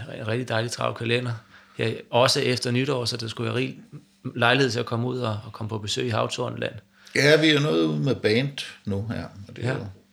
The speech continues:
Speaker 2: fantastisk. Men det betyder ikke, at jeg snakker mindre.
Speaker 1: Nej, nej. Nej,
Speaker 2: Det,
Speaker 1: nej.
Speaker 2: det troede jeg egentlig, det skulle gøre, men, øh, men det kan jeg godt mærke, at, altså, det, det,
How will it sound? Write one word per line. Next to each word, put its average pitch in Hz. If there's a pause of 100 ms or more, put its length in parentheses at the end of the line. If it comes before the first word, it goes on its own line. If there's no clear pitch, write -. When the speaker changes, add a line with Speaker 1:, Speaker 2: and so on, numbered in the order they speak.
(160)
Speaker 2:
fantastisk. - (600)
Men 101
det 143
betyder 143
ikke, 139
at 135
jeg 101
snakker 104
mindre. 101 (480)
Speaker 1:
Nej, 151
nej. 117 (340)
Nej, 120
Speaker 2:
Det, 131
Speaker 1:
nej. 123
Speaker 2:
det 139
troede 190
jeg 117
egentlig, 120
det 98
skulle 101
gøre, 113
men, 95
øh, - (1160)
men 98
det 120
kan 127
jeg 107
godt 120
mærke, 120
at, 87
altså, 98
det, 107 (420)
det, 110